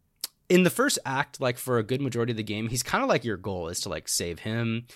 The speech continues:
Obviously, like, the ending with Lord Shimura and, uh, Jin is, like, a big ending. Uh, uncles, uncles and nephews, big trope, I realized, right?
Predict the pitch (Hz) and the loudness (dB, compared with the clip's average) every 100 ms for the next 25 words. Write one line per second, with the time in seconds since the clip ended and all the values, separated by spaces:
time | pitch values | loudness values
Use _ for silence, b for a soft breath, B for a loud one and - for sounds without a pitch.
0 | B B - 113 117 117 110 104 110 98 | B B 0 2 2 2 2 2 0 -2
1 | 107 107 104 110 - 107 107 101 101 - | -2 -2 -2 -4 -6 -6 -4 -4 -2 -2
2 | 101 101 101 101 104 - 98 98 95 95 | -2 0 0 0 -2 -6 -4 -4 -2 -2
3 | 92 95 101 95 95 98 95 92 95 95 | -4 -4 -2 -2 -2 -2 -4 -4 -2 -2
4 | 92 95 90 90 b b b b b 104 | -2 -4 -4 -8 b b b b b -2
5 | 107 107 107 107 _ - 233 131 92 - | 2 4 2 -2 _ 4 4 4 -2 -4
6 | - - _ _ 165 185 254 226 135 147 | -6 -10 _ _ -2 0 0 2 2 0
7 | - 69 - - - - 185 - 147 101 | -2 -6 -6 -8 -8 0 0 4 4 2
8 | - - _ - 107 104 98 85 80 - | 0 -14 _ -4 -2 0 -2 -4 -4 0
9 | 107 135 | 2 2